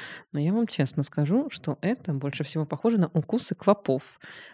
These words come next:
Вы ниоткуда не возвращались из путешествий?" Я говорю: "Ну, вообще, вот я щас, э, типа, в Грузии,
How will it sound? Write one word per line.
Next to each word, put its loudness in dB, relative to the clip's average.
Вы 2
ниоткуда 6
не 10
возвращались 4
из -16
путешествий?" -4
Я -4
говорю: -2
"Ну, 2
вообще, 0
вот 0
я -2
щас, -8
э, -6
типа, -8
в -20
Грузии, -8